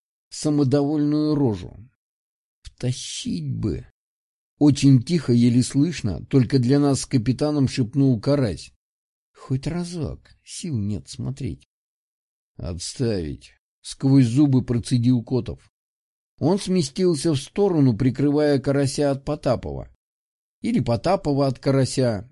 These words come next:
так, наверное, точнее. На всякий случай. Уже понятно, Мишка субординацию чтит.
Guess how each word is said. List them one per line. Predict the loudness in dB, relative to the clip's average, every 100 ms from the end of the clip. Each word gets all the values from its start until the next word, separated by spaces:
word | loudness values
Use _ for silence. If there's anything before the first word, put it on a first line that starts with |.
| -12
так, | -2 0 2
наверное, | 2 2 2 0 0
точнее. | -4 -4 -4 -2 -4 -12 _ _ _ _ _
На | -2 -2
всякий | 0 -2 0 -4
случай. | 0 -2 -2 -8 -14 -18 _ _ _ _ _ _
Уже | 2 4 4
понятно, | 4 2 0 -2 -4 -4 0
Мишка | 2 2 0 -6
субординацию | -6 -6 0 2 2 2 2 2 -2 -2 0 0
чтит. | -6 -8 -4 -6